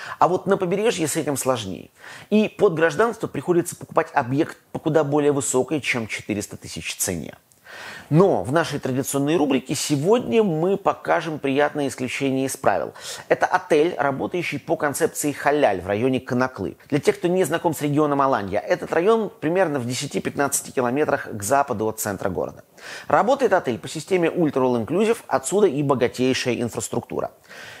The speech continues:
Здесь вы можете купить номер, и, обратите внимание, кадастровая стоимость сделки будет соответствовать реальной. Поскольку один номер стоит двести пятьдесят тысяч долларов, под гражданство нужно купить два, но программа это допускает.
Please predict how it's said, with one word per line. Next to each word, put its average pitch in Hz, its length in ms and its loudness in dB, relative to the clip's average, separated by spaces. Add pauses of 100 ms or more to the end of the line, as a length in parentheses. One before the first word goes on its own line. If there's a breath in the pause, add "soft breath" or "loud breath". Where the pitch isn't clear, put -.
(100)
Здесь 147 380 4
вы 185 100 6
можете 202 380 2
купить - 340 -4
номер, 240 460 4
и, 196 120 4
обратите 151 460 2
внимание, 113 580 -2 (140)
кадастровая 151 640 0
стоимость 113 460 0
сделки 220 320 2
будет 151 300 0
соответствовать 127 920 0
реальной. 95 520 0 (440 loud breath)
Поскольку 160 420 0
один 147 380 0
номер 113 280 0
стоит 107 280 -2
двести 107 260 -6
пятьдесят - 420 -2
тысяч 170 200 -2
долларов, 170 440 2
под 147 160 0
гражданство 123 560 -2
нужно 104 260 -6
купить - 460 -10
два, 165 420 2 (220 loud breath)
но - 140 -2
программа 117 540 -2
это 98 240 -6
допускает. - 720 -4